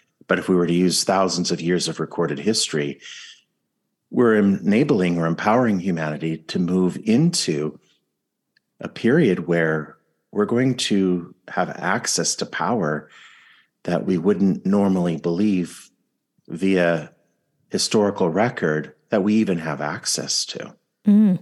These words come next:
Speaker 1: personally and collectively. And so the angels, yes, everyone loves that story, right?
Speaker 2: <laughs>
Speaker 1: And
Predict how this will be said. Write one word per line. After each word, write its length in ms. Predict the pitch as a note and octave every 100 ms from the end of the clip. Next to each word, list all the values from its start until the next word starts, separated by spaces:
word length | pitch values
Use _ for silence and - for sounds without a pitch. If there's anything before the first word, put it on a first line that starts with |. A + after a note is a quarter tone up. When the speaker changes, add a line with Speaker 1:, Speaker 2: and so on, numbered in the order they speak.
| -
Speaker 1:
personally 880 | - G#2+ - - A2 G#2 G2+ F2+ - -
and 400 | G2 F#2 F#2 F2+
collectively. 960 | D#2+ D#2 F2+ - - D2+ - - - _ _ _ _ _ _ _ _ _ A2
And 200 | A2+ A2
so 280 | B2+ A2
the 140 | G2+ F#2+
angels, 600 | G2 G#2 F#2+ D#2 D2+ -
yes, 260 | F#2+ F2
everyone 280 | G2+ A#2 A#2+
loves 320 | F2 G2+ G2
that 220 | - E2+ -
story, 420 | - A1+ A#1+ B1+
right? 380 | C#2+ D2+ G3+ A3+ - - A3+ _
Speaker 2:
<laughs> 300 | _ _ -
Speaker 1:
And 360 | G#2 G#2+ -